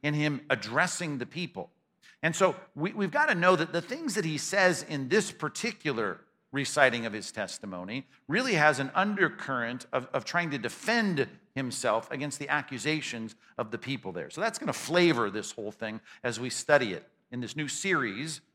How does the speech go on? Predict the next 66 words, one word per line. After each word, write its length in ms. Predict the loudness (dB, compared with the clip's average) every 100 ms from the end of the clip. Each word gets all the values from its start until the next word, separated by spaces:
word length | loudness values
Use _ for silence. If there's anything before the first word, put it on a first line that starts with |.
| _
uh, 180 | 0 0
that, 220 | -4 -2
that 120 | 2
I've 200 | 4 2
entitled 440 | -2 0 0 0 0
God's 320 | 4 4 2
Work 320 | -4 -4 -4
in 120 | -6
You, 160 | -4 -4
because 240 | -6 -8
just 120 | -6
like 200 | -4 -2
God 360 | 4 8 8 6
was 160 | 0 -4
at 140 | -6
work 220 | -4 -4 -6
in 120 | -8
the 80 | -8
Apostle 440 | -4 -4 -4 -6
Paul's 400 | -4 2 2 2
life, 220 | 2 2 0 -8 -2
I 140 | -2
trust 340 | 0 2 2 -2 -10 -2
he 80 |
is 100 | 0
at 100 | 0
work 220 | -2 -4 -4
in 160 | -8
your 340 | -4 0 4 6
life, 280 | 6 2
which 120 | -4 -10
is 80 |
a 60 | -8
big 300 | -6 -6 -6
claim, 480 | -4 0 0 -2 -4
but 100 | -6
we're 80 | -6
gonna 160 | -2
look 220 | 2 2
at 140 | 2 0
that, 340 | 0 0 -2 -14 -4
and 80 | -2
we're 80 | -2
gonna 120 | -4
think 260 | -2 0
about 320 | 6 8 8 4
the 40 |
context 800 | -4 4 6 6 0 -4 -6 -12 _
of 120 | 0
him 200 | 2 2
now 180 | 0 0
addressing 560 | -2 -2 0 0 -2 -6
the 80 | -6
crowd. 420 | -2 0 0 0
And 80 | -6
so 120 | -6
let 40 |
me 80 | -4
read 240 | -2 -2
it 120 | -2 -4
for 180 | -2
you, 80 | 0
the 80 | -2
first 260 | -2 -4 -2
five 280 | 2 4
verses, 320 | 2 -4 -6